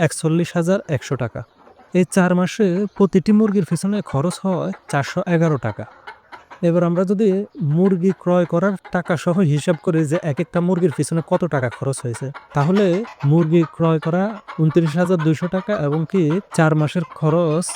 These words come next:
একচল্লিশ হাজার একশো টাকা, টোটাল সত্তর হাজার তিনশো টাকা। এই চার মাসে আমাদের পরিপূর্ণ ডিমে আসা পর্যন্ত একশোটি মুরগির পিছনে মুরগি কেনা টাকা সহ খরচ হয় সত্তর হাজার তিনশো টাকা। পরিপূর্ণ ডিমে আসা পর্যন্ত এক একটা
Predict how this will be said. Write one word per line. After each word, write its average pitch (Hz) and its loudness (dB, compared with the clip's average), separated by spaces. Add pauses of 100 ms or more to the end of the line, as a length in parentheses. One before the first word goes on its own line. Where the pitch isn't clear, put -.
(220)
একচল্লিশ 175 2
হাজার 170 2
একশো - -4
টাকা, 117 -4 (420)
টোটাল 165 4 (220)
সত্তর 156 0
হাজার 156 0
তিনশো 131 -2
টাকা। 113 -6 (960)
এই 180 4
চার 180 2 (100)
মাসে 175 -2 (280)
আমাদের 170 0 (240)
পরিপূর্ণ 185 4 (140)
ডিমে 165 4 (160)
আসা 185 -4
পর্যন্ত 180 -2 (120)
একশোটি - -6
মুরগির 170 0
পিছনে 175 0 (420)
মুরগি 165 6 (100)
কেনা 165 2 (140)
টাকা 147 0 (100)
সহ 151 -2 (160)
খরচ 151 0 (100)
হয় 160 0 (140)
সত্তর 156 -2
হাজার 160 0
তিনশো 139 0
টাকা। 113 -6 (480)
পরিপূর্ণ 185 4 (360)
ডিমে 170 0
আসা - -8
পর্যন্ত 180 -2 (440)
এক - -2
একটা - -4